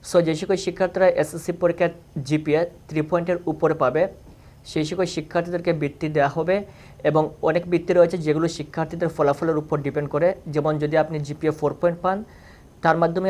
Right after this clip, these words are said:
আপনি অনেক বৃত্তি পাবেন, আর যদি আপনি থ্রি, আহ, জিপিএ থ্রি পয়েন্ট পান, তার মাধ্যমে আপনি সাধারণ বৃত্তি পাওয়ার সম্ভাবনা রয়েছে।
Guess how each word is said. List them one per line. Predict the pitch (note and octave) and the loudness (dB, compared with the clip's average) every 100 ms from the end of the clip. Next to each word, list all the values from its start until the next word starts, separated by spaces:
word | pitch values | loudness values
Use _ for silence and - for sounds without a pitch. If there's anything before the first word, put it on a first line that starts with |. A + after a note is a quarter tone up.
| D#3+ | 0
আপনি | E3+ C#3+ | 2 0
অনেক | D3 C#3+ | 0 -4
বৃত্তি | C#3 D3+ | -6 0
পাবেন, | D3+ D3+ G#3+ A#3 - - - - - | 2 2 -2 -4 -18 -20 -20 -18 -2
আর | C#3+ C#3+ | 0 2
যদি | D#3 | 0
আপনি | D#3+ F3 E3+ | 0 -2 -4
থ্রি, | D#3+ | -10
আহ, | D#3+ - D3+ C#3+ | -10 -2 2 2
জিপিএ | C#3+ D3+ E3 E3 | 0 0 -2 0
থ্রি | D3+ D#3 | -2 2
পয়েন্ট | F3 F3 | 2 2
পান, | F3 G3 A3+ - - - | 0 0 -2 -14 -14 0
তার | D#3+ D#3 | 2 2
মাধ্যমে | D3+ F3 C#3+ | 0 2 0
আপনি | - D3+ C3+ - - - | 0 -4 -6 -12 -14 -2
সাধারণ | C#3+ D#3+ F3 E3+ | 2 4 2 0
বৃত্তি | - G#3+ | -4 2
পাওয়ার | D#3 D3 | 2 2
সম্ভাবনা | D3+ C#3+ C3+ C3 | 0 -2 0 -2
রয়েছে। | A#2+ A#2 | -2 -4